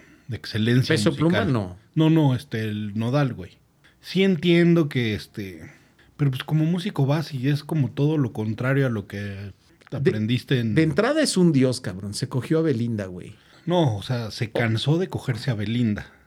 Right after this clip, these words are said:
Speaker 1: O sea, se la cogió tanto que ya no quería cogérsela ni pagarle su dentista, güey.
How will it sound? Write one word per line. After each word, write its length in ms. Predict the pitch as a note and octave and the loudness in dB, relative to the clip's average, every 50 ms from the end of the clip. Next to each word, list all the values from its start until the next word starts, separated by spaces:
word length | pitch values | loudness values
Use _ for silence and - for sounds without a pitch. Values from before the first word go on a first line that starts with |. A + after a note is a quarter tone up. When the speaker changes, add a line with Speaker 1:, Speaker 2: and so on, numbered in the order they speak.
| _ _ - | _ _ -14
Speaker 1:
O 40 | C3 | -8
sea, 120 | - A#2+ | -6 -4
se 140 | G#2 - A#2 | -2 -2 0
la 160 | A#2 A#2 A2+ | 0 0 -2
cogió 360 | - B2 G#2 - - E3+ E3 D3 | -2 -6 -6 -2 -2 -2 -2 0
tanto 320 | E3 D#3 E3 D3+ E3+ C#3+ | -2 -2 -2 -2 -2 -4
que 140 | C#3+ B2 A2+ | -4 -4 -2
ya 160 | A2+ C3 D3 D#3+ | 0 0 0 0
no 160 | F#3 F#3+ - | 0 -4 -4
quería 260 | - A#2 A2+ C3+ C3+ | -4 -4 -4 -4 -4
cogérsela 520 | - A2 - - B2 G#2 - - B2+ C3 A#2 | -6 -8 -6 -6 -8 -6 -4 -4 -2 -2 0
ni 100 | A2+ G2+ | -2 -2
pagarle 460 | F2 - G2+ G2 G#2+ A2+ G#2+ A2 G#2+ | -2 -4 -4 -2 -2 -2 -2 -4 -6
su 160 | - - F#2+ | -4 -6 -6
dentista, 440 | F2 F#2 F#2 - A2+ - - - G2+ | -6 -6 -8 -10 -12 -12 -12 -16 -16
güey. 200 | F2 - - - | -16 -16 -18 -18